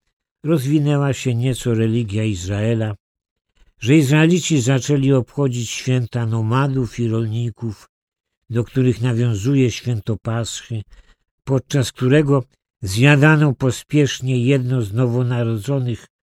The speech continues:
wiosną jagniąt, zaczęto obchodzić również święto prześników,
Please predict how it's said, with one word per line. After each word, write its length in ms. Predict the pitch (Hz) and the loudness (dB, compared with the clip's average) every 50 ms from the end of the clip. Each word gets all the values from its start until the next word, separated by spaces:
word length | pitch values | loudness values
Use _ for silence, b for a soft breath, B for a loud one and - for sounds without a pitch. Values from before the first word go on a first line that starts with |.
| _ | _
wiosną 640 | 98 101 127 135 123 - - 127 131 123 117 113 104 - _ _ _ | -2 0 2 2 0 -2 -4 -4 -2 -2 -2 -2 -4 -8 _ _ _
jagniąt, 800 | 110 107 113 131 147 147 131 123 131 135 135 131 120 120 - - - _ _ _ _ _ _ _ _ _ _ - | -2 0 2 2 2 2 0 0 0 0 0 0 -2 -4 -8 -14 -20 _ _ _ _ _ _ _ _ _ _ -8
zaczęto 580 | 107 110 117 101 - 131 127 117 107 - 123 | -4 -4 -4 -2 0 0 0 0 2 2 0
obchodzić 640 | 117 107 - - - 123 120 113 110 117 107 - - | 0 0 -2 -4 -2 -2 -2 -2 -2 -4 -6 -4 -2
również 360 | 120 120 107 107 110 117 107 | -2 -2 0 0 -2 -4 -4
święto 440 | - - - 123 120 110 - - 117 | -6 -6 -4 -4 -4 -4 -4 -6 -6
prześników, 840 | 101 - - 127 117 - - 127 135 139 143 127 - 127 123 104 - | -6 -6 -6 -6 -6 -4 -4 -2 -2 -2 -2 -4 -4 -6 -6 -8 -8